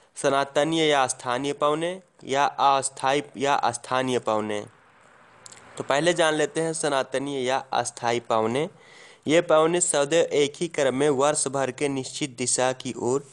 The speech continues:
चलती रहती है, यद्यपि इनका वितरण पूरे ग्लोब पर होता है तथा इनकी उत्पत्ति समस्त ग्लोब के तापक्रम तथा पृथ्वी के घूर्णन से उत्पन्न उच्च तथा निम्न वायु दाब से संबंधित है, अतः इन्हें ग्रहीय पवने भी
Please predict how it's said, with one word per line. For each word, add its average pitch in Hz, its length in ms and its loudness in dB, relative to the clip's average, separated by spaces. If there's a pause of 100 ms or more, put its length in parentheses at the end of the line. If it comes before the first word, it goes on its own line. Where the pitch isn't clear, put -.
(100)
चलती 127 360 2
रहती 120 340 -2
है, 117 140 -2 (520)
यद्यपि 147 360 2
इनका 156 280 4
वितरण 147 400 0 (120)
पूरे 147 280 2
ग्लोब 135 380 0
पर 170 120 4
होता 139 420 2
है 113 340 0 (460)
तथा 135 200 2
इनकी 143 380 -2
उत्पत्ति 143 440 0
समस्त 139 380 0
ग्लोब 127 280 0
के 147 180 0
तापक्रम 127 600 0 (580)
तथा 127 260 0
पृथ्वी 147 420 0
के 160 140 -4
घूर्णन 139 540 2 (400)
से - 280 2
उत्पन्न 135 420 -2 (160)
उच्च 156 220 -2
तथा 131 300 0
निम्न 139 280 2
वायु 127 320 4
दाब 120 260 4
से - 200 -2
संबंधित 120 600 0
है, 131 160 -4 (120)
अतः 127 360 0
इन्हें 139 340 0
ग्रहीय 131 480 0 (420)
पवने 123 340 4
भी 143 220 -4